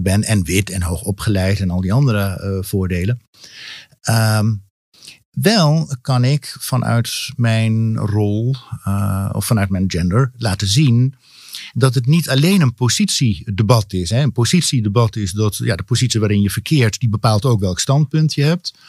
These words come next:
En ik kan ook laten zien van, nee, los van de vraag, eh, wie en wat ik allemaal ben, vind ik nou eenmaal toevallig dit en bepleit ik toevallig dit. Dus het, het, ehm,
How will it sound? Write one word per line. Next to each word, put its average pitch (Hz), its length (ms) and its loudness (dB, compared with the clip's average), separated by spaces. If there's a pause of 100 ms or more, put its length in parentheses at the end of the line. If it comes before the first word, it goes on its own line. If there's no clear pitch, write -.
(320)
En 147 120 0
ik 143 80 2
kan 127 140 0
ook 151 140 2
laten 104 260 0
zien 107 180 0
van, 156 100 -2
nee, 127 320 0
los 127 500 2
van 110 160 -2
de 101 60 -2
vraag, 98 680 -4
eh, 101 260 -4 (160)
wie 120 360 2
en 110 120 0
wat 127 220 0
ik 104 100 -8
allemaal 101 280 -4
ben, 185 560 2 (1160)
vind 208 280 2
ik 120 120 -2
nou 98 160 -2
eenmaal 98 220 2
toevallig 117 480 0
dit 120 280 0
en 107 140 0
bepleit 156 460 0
ik 98 140 -6
toevallig 123 560 -2
dit. - 340 -2
Dus 107 180 -6
het, 120 160 -6
het, - 460 -8
ehm, 98 440 -2